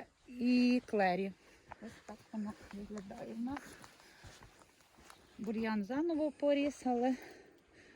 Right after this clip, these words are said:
нічого з цим не зробиш. Також хочу вам показати свої квіти.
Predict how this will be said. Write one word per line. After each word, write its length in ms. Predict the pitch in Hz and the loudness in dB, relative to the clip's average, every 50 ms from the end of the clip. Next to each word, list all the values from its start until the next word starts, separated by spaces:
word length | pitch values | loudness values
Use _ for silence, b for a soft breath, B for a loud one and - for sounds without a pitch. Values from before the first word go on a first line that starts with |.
| B B - | B B -2
нічого 360 | 226 226 - - 269 269 254 | -2 -2 0 2 2 0 0
з 140 | - - - | 0 -2 0
цим 200 | 254 233 226 226 | 2 4 4 4
не 120 | 226 220 | 2 2
зробиш. 540 | 185 190 185 180 180 175 190 - - - - - _ _ _ B B B B B B B B B - - - - - - | 2 2 2 2 2 0 -4 -6 -8 -12 -16 -20 _ _ _ B B B B B B B B B -20 -20 -20 -20 -10 -8
Також 280 | 247 247 - 262 226 | -8 -8 -6 -10 -10
хочу 280 | - - 262 - 254 233 | -8 -8 -6 -4 -2 0
вам 160 | 240 233 233 | 2 2 2
показати 560 | 226 233 - - 233 226 240 277 269 - 262 | 0 0 0 0 0 2 2 0 0 -2 -6
свої 400 | 240 - - 226 254 226 226 240 - - | -10 -8 -6 -4 -2 -2 -2 -4 -6 -6
квіти. 440 | 208 180 202 202 - - - 233 | -6 -4 -4 -4 -6 -6 -10 -10